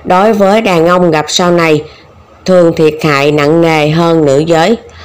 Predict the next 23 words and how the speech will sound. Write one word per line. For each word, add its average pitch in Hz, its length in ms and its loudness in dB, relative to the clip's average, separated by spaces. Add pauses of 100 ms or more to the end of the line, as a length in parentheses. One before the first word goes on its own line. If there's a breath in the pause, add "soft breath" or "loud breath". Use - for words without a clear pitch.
(160 loud breath)
có 220 140 -2
thể 160 380 -2
hao 180 280 -2
tốn 170 280 -2 (100)
tiền 156 200 0
của, 139 360 2 (320 loud breath)
đau 175 260 -2
ốm, 170 260 -2 (160)
sinh 180 320 0
ra 165 260 0
tệ 139 360 -2
ăn 170 340 -2
chơi, 170 360 0
lãng 147 300 -2
phí, 190 380 0 (140)
bồ 160 220 2
bịch, - 320 -4 (160)
bài 151 220 0
bạc, 139 260 -2 (420 loud breath)
bê 170 260 2
tha, 165 300 -2 (460)
bia 175 240 2
rượu, 135 340 0